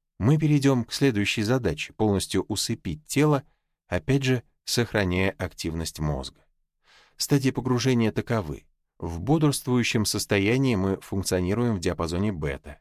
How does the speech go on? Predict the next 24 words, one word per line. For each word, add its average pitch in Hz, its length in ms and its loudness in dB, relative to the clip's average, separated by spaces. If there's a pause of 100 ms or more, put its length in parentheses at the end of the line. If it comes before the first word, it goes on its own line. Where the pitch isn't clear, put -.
(140)
от 82 220 -6
низко- 131 520 0 (300)
до 98 180 2
высокочастотного 107 1200 -2 (160)
в 92 80 -10
зависимости 90 580 -2
от 82 160 -6
уровня 87 280 -4
стресса. - 600 -8 (400)
Когда 139 320 2
мы 127 240 0
садимся, 113 800 -4 (300)
выпрямляем 87 800 0
спину, 135 480 -4 (300)
закрываем 80 600 -2
глаза, 78 480 -2 (460)
делаем 127 500 4
несколько 127 500 -2
глубоких 101 640 -2
вдохов 80 640 -4
и 101 80 -2
погружаемся 90 720 -2
в 76 80 -10
себя, 113 480 -4